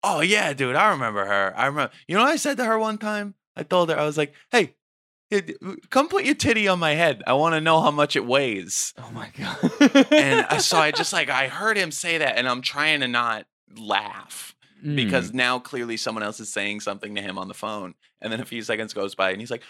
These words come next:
Speaker 1: "No, no, no, I said that way before she died." <laughs> And I was like, "What? Like, what are you
Speaker 2: Oh my
Speaker 1: talking about?"
Speaker 2: God.
Speaker 1: And, and I, I,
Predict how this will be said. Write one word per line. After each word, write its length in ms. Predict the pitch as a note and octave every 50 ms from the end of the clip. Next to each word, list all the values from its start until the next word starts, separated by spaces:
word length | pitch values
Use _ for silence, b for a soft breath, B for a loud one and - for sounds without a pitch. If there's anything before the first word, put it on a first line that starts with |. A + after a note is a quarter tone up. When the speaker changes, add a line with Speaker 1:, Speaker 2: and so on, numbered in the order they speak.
| B B B
Speaker 1:
"No, 100 | C4+ D4
no, 100 | C#4 C4+
no, 120 | B3 G#3+
I 120 | E3 D3+ F3
said 160 | - A#3 G#3
that 120 | G#3 F#3+
way 140 | F3 F#3+ G3
before 340 | F#3+ F3 D3 - - A2+ G#2
she 160 | - - G#2+
died." 440 | F#2+ - F2+ E2 - - F#2 G2 - -
<laughs> 20 |
And 120 | A2 C3
I 100 | - F#3
was 240 | D#3+ F#3+ F#3+ F3 -
like, 340 | F3 C#3 D#3 - - - - _ _ _ _ _ _ _ _ _ _ _ _ _
"What? 420 | C4 F4+ A4+ B4+ C5 C5 - - -
Like, 220 | B3+ B3+ B3 B3
what 160 | C4+ D4+ F4 E4
are 20 |
you 60 | D#4+
Speaker 2:
Oh 100 | D4+ D#4
my 140 | D#3+ A#2+ G2+
Speaker 1:
talking 180 | G2+ G#2 - G#2+
about?" 480 | G2+ G#2 G#2 G#2 G2+ F#2 F2 E2 D#2 D2
Speaker 2:
God. 80 | D#2 F2+
Speaker 1:
And, 260 | C3 D3 D3 C#3+ C3
and 280 | - C#3 C#3+ C#3 C3+ A#2+
I, 260 | A#2 B2 A#2+ A#2+ A#2+ - G#2+
I, 260 | A2+ A2+ A2+ A2